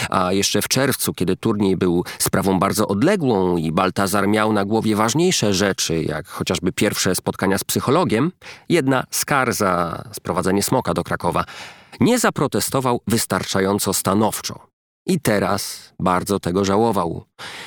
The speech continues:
„Nie marudź”, koleżanka najwyraźniej zauważyła niechęć na jego twarzy. „Porobimy coś fajnego, odstresujesz się”. Już miał odpowiedzieć, że chyba mają inną definicję słowa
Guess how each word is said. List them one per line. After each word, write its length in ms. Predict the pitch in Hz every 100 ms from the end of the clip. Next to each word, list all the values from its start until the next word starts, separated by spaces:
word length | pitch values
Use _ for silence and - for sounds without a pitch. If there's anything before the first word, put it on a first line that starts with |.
| - - _
„Nie 180 | 233 226
marudź”, 680 | 139 117 107 87 - - - -
koleżanka 500 | 107 110 160 175 131
najwyraźniej 600 | 101 87 90 101 95 95
zauważyła 680 | 95 98 104 131 156 156 131
niechęć 480 | 101 101 - 92 87
na 140 | 82
jego 260 | 80 85 78
twarzy. 400 | - - - - - - - - -
„Porobimy 420 | 240 220 208 196
coś 220 | 165 147 -
fajnego, 540 | 143 127 107 101 101 - - -
odstresujesz 800 | 170 - - 170 - 180 127 101
się”. 260 | - 78 - - _ _ - - - -
Już 220 | 247 -
miał 220 | 214 -
odpowiedzieć, 800 | 147 - 135 117 110 92 90 85
że 200 | 110 117
chyba 320 | - 175 175
mają 340 | 151 135 135 - -
inną 400 | 165 156 156 151
definicję 640 | 139 - 151 160 - 98
słowa 420 | 92 - 92 101